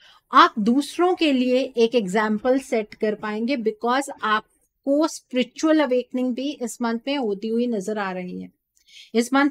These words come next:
में आपको कोई स्पिरिचुअल मेंटर मिल सकता है। आप खुद को बहुत अच्छे तरीके से नरिश करेंगे,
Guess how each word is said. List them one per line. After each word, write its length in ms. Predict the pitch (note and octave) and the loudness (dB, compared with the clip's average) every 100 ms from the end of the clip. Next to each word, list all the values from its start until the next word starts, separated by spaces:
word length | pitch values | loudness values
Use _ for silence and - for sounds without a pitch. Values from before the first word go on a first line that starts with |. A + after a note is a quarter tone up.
| D#4+ | 2
में 60 | |
आपको 340 | E4+ D4+ - D#4 | 2 0 -2 -2
कोई 300 | D#4 D#4 D#4 | 0 2 0
स्पिरिचुअल 640 | - C4 B3+ C#4+ C#4 C#4+ | -4 -6 -4 0 0 0
मेंटर 500 | A3+ F#3+ F#3 A3+ B3+ | -2 -2 -2 0 0
मिल 220 | B3+ A#3+ | -2 -4
सकता 320 | A#3+ A#3 B3 | -6 -10 -6
है। 220 | A#3+ B3 - | -4 -6 -6
आप 180 | G#3+ G#3+ - | -6 -6 -6
खुद 160 | A3+ - | -6 0
को 120 | A#3+ | 0
बहुत 380 | G3 F#3+ A#3 A#3+ - | 0 -6 -6 -8 -10
अच्छे 340 | G3+ - C4+ | -12 -6 -6
तरीके 460 | B3+ G#3+ G3 - A#3 | -4 -4 -6 -4 -4
से 140 | C#4+ | 0
नरिश 520 | B3 F#3 F#3+ G3+ G#3 | 0 0 -2 -4 -6
करेंगे, 360 | - F#3+ F#3 F#3 | -8 -10 -8 -10